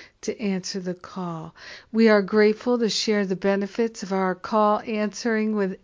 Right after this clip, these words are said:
everyone because we're one with them. So grateful to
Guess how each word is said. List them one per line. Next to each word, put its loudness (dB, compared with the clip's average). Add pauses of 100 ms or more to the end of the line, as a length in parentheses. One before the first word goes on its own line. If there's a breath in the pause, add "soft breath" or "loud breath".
everyone 2
because -4
we're -2
one -4
with -6
them. -6 (400 loud breath)
So 0
grateful 0 (180)
to 0